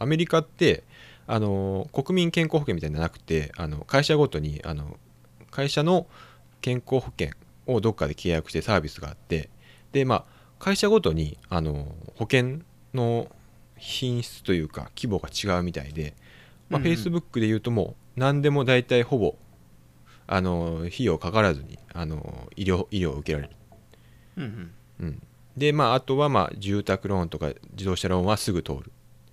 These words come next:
Speaker 1: っていう、まあ、点で、
Speaker 2: うん。
Speaker 1: まあ、まあ、基本的に、まあ、大企業としての、まあ、利点が挙げられてて、で、ただ、転職したんですよね。で、まあ、なぜ転職したかっていうのが、まあ、これ書かれてまして、まずその、サービスの立ち上げっていう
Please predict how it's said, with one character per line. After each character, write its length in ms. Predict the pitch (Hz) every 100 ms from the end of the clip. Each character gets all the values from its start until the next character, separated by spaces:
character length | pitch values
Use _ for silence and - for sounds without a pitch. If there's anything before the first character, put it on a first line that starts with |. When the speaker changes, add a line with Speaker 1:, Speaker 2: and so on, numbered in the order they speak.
| - - - - - - - - -
Speaker 1:
っ 20 |
て 80 | -
い 40 | 143
う、 40 |
ま 80 | 127
あ、 40 |
点 180 | 104 113
で、 80 | 113
Speaker 2:
う 20 |
ん。 20 | 120
Speaker 1:
ま 40 |
あ、 60 | 87 -
ま 100 | 139
あ、 200 | - -
基 60 | -
本 120 | 151
的 100 | 151
に、 40 | 151
ま 100 | 104
あ、 20 |
大 240 | 117 131
企 180 | 131 160
業 100 | 120
と 120 | 104
し 60 | 98
て 80 | 95
の、 80 |
ま 100 | 87
あ、 40 | 78
利 100 | 82
点 340 | - 92 85
が 100 | 85
挙 100 | 82
げ 60 | 85
ら 100 | 82
れ 60 | 80
て 120 | -
て、 220 | 92 80
で、 320 | 107 151 - - - -
た 80 | 202
だ、 240 | 180 113 - - - -
転 180 | 135
職 160 | 123 110
し 40 | -
た 100 | 85
ん 40 |
で 40 |
す 60 | 69
よ 60 | 80
ね。 140 | 101 - -
で、 200 | 135 139
ま 100 | 135
あ、 120 | - -
な 100 | 147
ぜ 80 | 110
転 300 | - 107 107
職 200 | 104 -
し 60 |
た 140 | - 110
か 100 | 82
っ 20 |
て 180 | - 92
い 40 |
う 60 | 90
の 120 | 78
が、 120 | 87 82
ま 100 | 76
あ、 100 | -
こ 80 | -
れ 60 | 90
書 100 | -
か 120 | 90
れ 80 | 78
て 100 | -
ま 160 | 76
し 80 | -
て、 100 | -
ま 140 | 92 101
ず 80 |
そ 60 | -
の、 120 | 82 - - - - - - -
サ 220 | - 196
ー 80 | 202
ビ 120 | 139
ス 260 | 87 - 76 - - -
の 120 | 104
立 180 | - 113
ち 160 | 151
上 100 | 147
げ 80 | 143
っ 40 | 143
て 360 | - - -
い 300 | 143 139 127
う 100 | 127